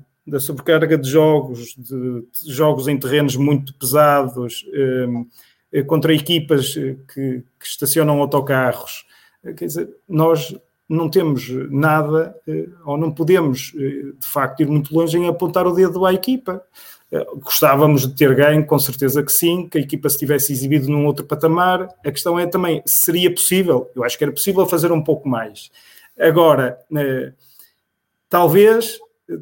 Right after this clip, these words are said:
também a condição física, o desgaste físico e emocional dos jogadores também não o possibilitasse. Eh, obviamente que é muito fácil para quem está no sofá, como é o meu caso, como é o teu e de outros, estar a ver um jogo de futebol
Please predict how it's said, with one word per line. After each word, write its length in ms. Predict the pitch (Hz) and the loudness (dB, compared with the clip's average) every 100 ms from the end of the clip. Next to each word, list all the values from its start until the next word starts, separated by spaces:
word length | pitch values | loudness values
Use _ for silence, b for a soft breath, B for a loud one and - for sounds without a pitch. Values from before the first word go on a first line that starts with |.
| - - | -12 -4
também 500 | 185 175 190 180 165 | -2 2 0 0 -4
a 60 | |
condição 580 | 156 175 160 156 165 151 | -6 -4 -4 -2 -2 -2
física, 800 | 147 180 175 156 160 160 160 156 | -4 -4 -4 -4 -6 -6 -4 -4
o 140 | 170 | -4
desgaste 520 | 135 143 151 165 147 - | -8 -6 -2 0 -2 -6
físico 500 | 175 170 143 143 151 | -4 -4 -4 -8 -4
e 40 | |
emocional 440 | 160 151 160 156 151 | -4 -4 -2 -2 -2
dos 100 | 139 | -4
jogadores 340 | 151 165 175 | -4 -4 -4
também 280 | 196 196 208 | -4 -2 0
não 240 | 214 214 | -2 -4
o 60 | 202 | -6
possibilitasse. 1000 | - - 214 220 214 226 202 - - - _ _ _ 156 | -8 -8 -6 -4 -4 -2 -2 -2 -6 -12 _ _ _ -12
Eh, 100 | 151 | -6
obviamente 400 | 143 151 165 165 | -2 0 0 0
que 60 | |
é 40 | 190 | 0
muito 200 | 185 - | 0 0
fácil 340 | 185 175 170 | 2 2 0
para 120 | 165 | -6
quem 100 | - | -6
está 220 | 160 185 165 | -4 0 0
no 120 | 151 | 0
sofá, 440 | - - 131 127 | -2 -4 -2 -2
como 380 | 131 131 127 131 | -6 -4 -2 0
é 40 | |
o 40 | 139 | 0
meu 200 | 147 135 | 0 0
caso, 580 | 147 143 151 151 196 202 | 2 4 2 0 -8 -12
como 140 | - 127 | -4 -2
é 20 | |
o 100 | 131 | -2
teu 300 | 139 170 175 | 0 2 2
e 80 | 135 | 0
de 160 | 131 | 2
outros, 360 | 135 135 139 156 - b b b | 2 2 -2 -12 -14 b b b
estar 240 | - 165 | -2 2
a 60 | 165 | 2
ver 180 | 175 | 2
um 100 | 180 160 | 2 0
jogo 260 | 175 165 | 0 -2
de 80 | 165 | -6
futebol 600 | - 190 214 214 233 - | -8 -2 2 2 0 -6